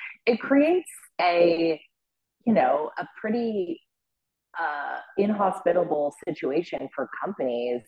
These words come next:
you know, where it's, like, a little bit damned if you do, damned if you don't. I, I don't, I don't envy them having to navigate the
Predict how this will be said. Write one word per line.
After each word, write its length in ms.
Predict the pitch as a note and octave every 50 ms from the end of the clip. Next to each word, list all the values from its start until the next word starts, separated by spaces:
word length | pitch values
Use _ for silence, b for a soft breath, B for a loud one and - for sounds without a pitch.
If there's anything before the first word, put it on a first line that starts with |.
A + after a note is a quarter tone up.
| - - -
you 120 | F3+ E3
know, 220 | C3 B2 B2 C3 B2+ -
where 240 | D3+ C3+ C3 C3 B2+
it's, 120 | - - - D3
like, 240 | C3+ C3 B2+ B2 - _ - - -
a 40 | F3+
little 280 | F#3 G#3 A#3 D#4 C4
bit 180 | F#3 D#3+ - -
damned 320 | D3 C3 B2 C3 C3 A#2+
if 80 | C3 - -
you 100 | C3+ C3 -
do, 300 | - A#2 A2 - - C3+
damned 280 | - - - - - -
if 120 | - - -
you 140 | - - -
don't. 340 | - - - - - - - - -
I, 140 | E3+ F3 - -
I 100 | A3 A3
don't, 400 | G#3 A#3+ B3+ C4 C4 C4 B3 A3+ - _ B B B B B _ _ _ _ _ _ _ _ _ _ _ _ _ _ - -
I 80 | A#3 A#3+
don't 200 | D4 E4+ E4+ - -
envy 320 | G3 F#3+ E3+ F3 D#3+ C#3+
them 260 | C#3 C3+ C3+ D3 C#3 - -
having 300 | D3 C#3+ - C#3 C#3 C3+ -
to 100 | - D3
navigate 720 | C#3+ C#3 A#2+ A#2 B2 B2+ - C3 - - B2 A#2 A2+ A2 - -
the 80 | B2+